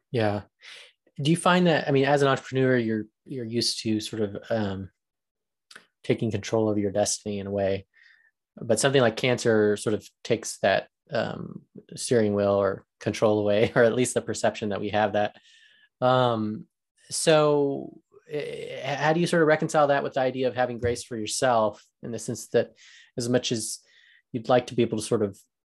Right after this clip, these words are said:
overcome, th-, there are some things of which we're subject to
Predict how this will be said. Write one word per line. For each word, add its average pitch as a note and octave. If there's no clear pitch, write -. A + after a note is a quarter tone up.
overcome, A2
th-, A2
there G2+
are G2
some A2+
things G2+
of G2+
which -
we're G#2
subject -
to -